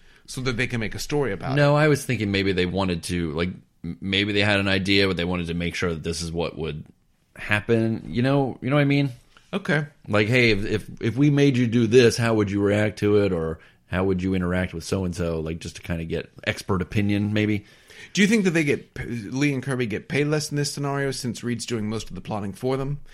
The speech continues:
Speaker 1: And what would you say then, Reed? Let me just take that down. And if you were in, if this was a thought bubble, if this was a, I don't know, it seems like Lee and Kirby aren't doing
Speaker 2: How many
Speaker 1: as much.
Speaker 2: times a week do you wrap thing up? <laughs>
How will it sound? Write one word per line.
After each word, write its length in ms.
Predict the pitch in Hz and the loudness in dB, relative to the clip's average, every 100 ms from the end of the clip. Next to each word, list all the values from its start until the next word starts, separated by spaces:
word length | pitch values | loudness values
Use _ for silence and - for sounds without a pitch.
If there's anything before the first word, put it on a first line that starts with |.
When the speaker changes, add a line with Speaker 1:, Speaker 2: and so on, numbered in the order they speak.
| 175 - | -8 4
Speaker 1:
And 180 | 180 | 6
what 120 | 202 262 | 6 4
would 160 | 185 | 2
you 80 | 160 | 0
say 360 | - - 190 160 | 0 2 4 4
then, 360 | 120 107 104 | 2 0 -2
Reed? 300 | 107 120 127 | -2 -4 -2
Let 100 | 160 | -2
me 100 | 120 | -4
just 320 | - 120 - | -4 -8 -12
take 260 | - 127 120 | -10 -10 -4
that 220 | 117 107 | -4 -2
down. 440 | 101 92 110 123 113 | -2 -4 -4 -4 -4
And 160 | 95 - - - - | -6 -10 -16 -10 -4
if 160 | 170 | 0
you 140 | 262 302 | 0 2
were 100 | 214 | 0
in, 140 | 165 | 0
if 160 | 147 151 | -6 -4
this 180 | 339 | -6
was 140 | 262 131 | -4 -6
a 60 | |
thought 460 | 110 - - 143 98 | -8 -6 -2 -2 -2
bubble, 360 | 113 92 92 104 | -4 -4 -4 -4
if 80 | 107 | -4
this 160 | 208 147 | -6 -6
was 140 | 123 | -6
a, 280 | 104 90 90 - | -4 -6 -8 -6
I 60 | |
don't 100 | 127 | -4
know, 60 | 101 | -4
it 80 | 80 | -6
seems 240 | 151 127 | -4 -4
like 120 | 110 - - _ - | -6 -8 -20 _ -12
Lee 260 | 101 117 | -4 -4
and 120 | 92 92 | -4 -8
Kirby 280 | 104 87 | -8 -6
aren't 160 | 85 - | -8 -6
doing 140 | - | 0
Speaker 2:
How 80 | 247 | 2
many 140 | 285 254 | 2 2
Speaker 1:
as 40 | |
much. 60 | 220 | 2
Speaker 2:
times 140 | 202 147 | 2 4
a 60 | |
week 240 | 120 151 147 | 4 2 2
do 100 | 123 | 2
you 120 | 127 | 2
wrap 340 | 90 98 107 | 2 0 -2
thing 360 | - - 110 98 - | -4 -2 0 -2 -2
up? 240 | 92 - 92 - - - - 1077 1077 - - - - | -2 -2 -8 -10 -8 -6 -6 -4 -2 -4 -6 -8 -6
<laughs> 500 | - - 208 277 | -6 -2 0 0